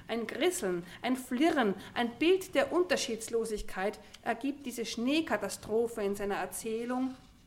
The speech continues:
Der große Schneefall im bayerischen Walde von achtzehnhundertsechsundsechzig. Seine letzte, ein autobiografischer Bericht über ein verhängnisvolles Eingeschneitsein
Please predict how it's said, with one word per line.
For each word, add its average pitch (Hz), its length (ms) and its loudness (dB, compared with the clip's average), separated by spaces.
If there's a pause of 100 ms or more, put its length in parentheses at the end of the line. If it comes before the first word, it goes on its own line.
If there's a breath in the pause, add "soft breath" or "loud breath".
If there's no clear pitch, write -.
(180)
Der 175 120 0
große 269 560 -2
Schneefall 226 720 -2
im 196 140 -4
bayerischen 196 680 -4
Walde 185 540 -4 (240 loud breath)
von - 260 -6
achtzehnhundertsechsundsechzig. 196 1700 -6 (500)
Seine 240 220 0
letzte, 262 560 0 (440 loud breath)
ein 233 240 0
autobiografischer 247 1000 2
Bericht 254 560 -2
über 233 220 4
ein 202 160 0
verhängnisvolles 247 1200 0
Eingeschneitsein 208 1300 -2